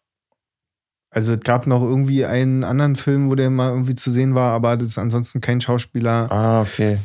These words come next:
Speaker 1: So, aber ich kann dir mal, ich geb dir mal einen anderen Tipp. In diesem Film spielt auch Tom Hanks mit.
Speaker 2: Oh, dann weiß ich's. Dann weiß ich's.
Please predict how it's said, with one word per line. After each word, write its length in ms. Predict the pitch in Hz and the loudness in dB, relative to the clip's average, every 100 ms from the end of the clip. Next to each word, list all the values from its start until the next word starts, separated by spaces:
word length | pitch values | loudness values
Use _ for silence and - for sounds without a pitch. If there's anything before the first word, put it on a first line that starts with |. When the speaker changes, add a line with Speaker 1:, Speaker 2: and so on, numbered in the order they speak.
| - - | -10 -2
Speaker 1:
So, 300 | 120 113 - | 2 2 2
aber 540 | 147 160 120 147 190 233 | 2 4 4 2 0 -4
ich 140 | 135 | -6
kann 160 | - 127 | -2 0
dir 80 | 123 | 2
mal, 340 | 123 120 120 | 2 2 0
ich 60 | 120 | -2
geb 140 | 131 | -2
dir 80 | 131 | 2
mal 120 | 123 | 2
einen 80 | 113 | 2
anderen 300 | 135 190 127 | 2 0 0
Tipp. 300 | - 104 _ _ _ - - | -2 -6 _ _ _ -18 -2
In 120 | 147 | 2
diesem 200 | 139 123 | 4 2
Film 300 | 117 156 165 | 0 0 0
spielt 280 | 151 - 123 | -2 -2 0
auch 280 | 90 139 160 | 2 0 -2
Tom 220 | - 156 | -4 0
Hanks 280 | 143 185 - | 0 -2 -4
mit. 260 | 95 85 - _ _ _ _ _ _ _ _ _ _ _ _ _ - - - | -6 -6 -10 _ _ _ _ _ _ _ _ _ _ _ _ _ -20 -12 0
Speaker 2:
Oh, 180 | 135 127 | 2 4
dann 180 | 127 | 4
weiß 280 | 104 98 98 | 4 2 0
ich's. 300 | 92 90 - _ _ - - - | -4 -6 -10 _ _ -20 -10 0
Dann 180 | 135 | 2
weiß 260 | 117 113 107 | 4 2 2
ich's. 180 | 101 | -2